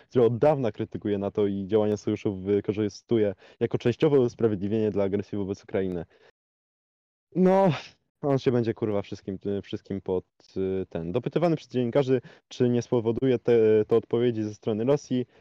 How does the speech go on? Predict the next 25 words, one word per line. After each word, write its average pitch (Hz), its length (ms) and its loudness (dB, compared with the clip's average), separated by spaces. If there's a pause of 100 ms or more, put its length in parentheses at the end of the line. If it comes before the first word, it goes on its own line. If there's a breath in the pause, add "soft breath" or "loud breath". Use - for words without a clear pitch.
(220 soft breath)
y, 107 160 0 (280)
Jens 123 580 -4 (580)
Stoltenberg, 117 760 0
y, 101 280 -2
we 98 100 -8
wtorek 110 240 -2
zwrócił 120 280 -4
uwagę, 113 280 0
że 104 100 -4
nato 120 220 -2
i 113 80 -2
Helsinki 120 520 -4 (180 soft breath)
reagują 117 440 2
na 117 120 -2
działania 107 300 -2
Rosji. 95 380 -4
Rosja 123 220 -2
pokazała 107 400 0
w 95 40 -6
ostatnich 101 320 -12
latach, 123 260 2
że 104 120 -2
jest 101 100 -4
gotowa 110 360 0
do 107 180 0